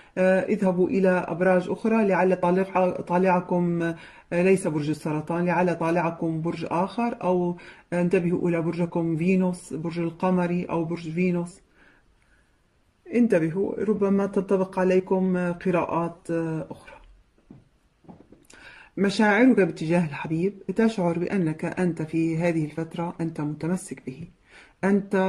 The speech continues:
قد أخذت القرار عنه بالابتعاد،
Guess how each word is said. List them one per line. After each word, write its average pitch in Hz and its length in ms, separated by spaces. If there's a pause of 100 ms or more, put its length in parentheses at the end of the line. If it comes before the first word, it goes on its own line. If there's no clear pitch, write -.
(140)
قد 175 180
أخذت - 380
القرار 170 580
عنه 156 420
بالابتعاد، 156 600